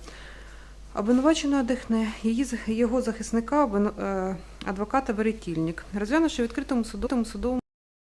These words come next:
в місті Києві в залі суду заяву захисника обвинуваченої Левочки, адвоката Мягкова, про роз'яснення судового рішення в кримінальному провадженні, внесеному до Єдиного реєстру досудових розслідувань за номером п'ятсот двадцять сто дев'яносто три нулі,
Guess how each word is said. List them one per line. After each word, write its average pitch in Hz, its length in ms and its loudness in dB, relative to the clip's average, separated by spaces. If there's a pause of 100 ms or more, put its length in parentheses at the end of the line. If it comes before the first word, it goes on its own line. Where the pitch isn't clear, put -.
в 196 40 0
місті 240 280 -2
Києві 202 320 -2
в 185 60 -4
залі 240 260 -2
суду 180 320 -6
заяву 226 340 -2
захисника 214 560 -4
обвинуваченої 190 640 -4
Левочки, 175 460 -6
адвоката 208 400 -6
Мягкова, 190 540 -4 (460)
про 226 120 -2
роз'яснення 269 480 2
судового 233 400 0
рішення 208 380 -2
в 190 40 -6
кримінальному 226 480 0
провадженні, 190 500 -2
внесеному 208 380 -2
до 196 60 -2
Єдиного 196 320 0
реєстру 190 360 -4
досудових 175 460 -6
розслідувань 175 460 -4
за 175 100 -6
номером 170 320 -2 (440)
п'ятсот 190 260 -6
двадцять 190 400 -2
сто - 140 -8
дев'яносто 185 480 -2
три 190 200 -2
нулі, 175 280 -2